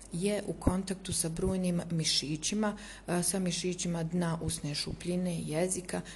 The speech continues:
mišićima obraza i usana. E, iz tog razloga, e, ta ra-, em, ta razlika u pritisku,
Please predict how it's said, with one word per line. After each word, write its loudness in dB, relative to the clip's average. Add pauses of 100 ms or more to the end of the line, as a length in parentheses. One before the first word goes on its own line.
(120)
mišićima 0
obraza 2
i 0
usana. 2 (840)
E, 4
iz 4
tog 0
razloga, 0
e, 0
ta 2 (240)
ra-, 0
em, -2
ta -2
razlika -2
u -2
pritisku, -2